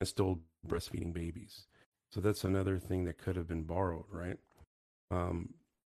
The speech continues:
Lilith as Adam's first wife, the Canaanites and Hebrews and Israelites undoubtedly absorbed some of the Lilitu, Lamashtu demonology, although the only mention of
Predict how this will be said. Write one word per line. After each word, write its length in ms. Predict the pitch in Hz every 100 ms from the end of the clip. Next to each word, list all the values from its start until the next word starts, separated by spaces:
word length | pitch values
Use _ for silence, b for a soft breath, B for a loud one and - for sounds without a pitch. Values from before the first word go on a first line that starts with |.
| _ -
Lilith 420 | 101 117 113 -
as 280 | 92 85 - -
Adam's 360 | 90 95 92
first 540 | - - 104 95 - -
wife, 640 | 87 92 117 139 131 - 98
the 100 | 92
Canaanites 640 | - 104 104 95 90 87
and 80 | -
Hebrews 580 | - 98 92 90 90 87
and 120 | 85 -
Israelites 640 | 92 87 87 82 82 -
undoubtedly 840 | 85 82 87 92 95 90 87 85 -
absorbed 440 | 104 98 92 90
some 280 | - 127 127
of 180 | 107 98
the 220 | 90 85 b b b _ _
Lilitu, 720 | 98 95 107 - 95 95 92 85
Lamashtu 720 | 85 90 95 95 - 92 90
demonology, 840 | 87 90 87 90 92 85 82 82 101
although 600 | 101 104 107 104 101 98 b b b b -
the 60 |
only 140 | 101 113
mention 500 | 101 104 - 104 92
of 320 | 90 87 85